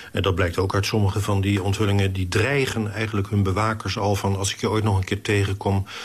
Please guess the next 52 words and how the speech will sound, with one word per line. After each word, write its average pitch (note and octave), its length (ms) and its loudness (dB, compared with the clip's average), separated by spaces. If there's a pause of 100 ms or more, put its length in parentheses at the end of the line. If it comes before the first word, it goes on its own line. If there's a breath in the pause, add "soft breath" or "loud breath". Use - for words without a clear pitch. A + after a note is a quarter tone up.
(180 loud breath)
dan G2+ 160 2
maak G#2 220 2
ik," G#2 140 -2
het - 100 -10
staat G#2 220 0
er G2 80 0
letterlijk, G2+ 400 0
"een G#2+ 140 0
broodje G2+ 320 2
shawarma A#2 460 2
van G2 220 0
je. F2 100 -4
Met F2+ 160 -4
je G#2 80 -2
hoofd A2 280 0
aan G2 80 0
de F#2+ 100 2
ene G#2 180 0
kant G2+ 240 0
en G2+ 80 2
je F2+ 100 0
voeten G#2 300 -2
aan G2 80 -2
de F#2+ 60 0
andere G2+ 340 2
kant G#2 300 0
kom G#2+ 160 0
je G#2 80 2
eruit. G#2+ 400 0
En F#2 100 -4
we F#2+ 80 -2
zullen G2 200 2
je G2 120 2
lusten, G#2 440 0 (280 loud breath)
we G#2+ 80 -6
zullen G#2+ 220 2
je G2+ 80 2
in G2+ 120 -2
plakjes A#2 400 -4
snijden." F2+ 480 0 (400 loud breath)
Dat G#2 140 0
is G#2 100 2
dan G#2 180 2
de F#2+ 180 2
getuigenis G2 560 0
van F#2+ 140 -4
een G#2 260 0
van G2+ 160 2
die, F#2 240 0 (320 loud breath)
van G2+ 220 2
die, G2 320 2
eh, F#2+ 360 2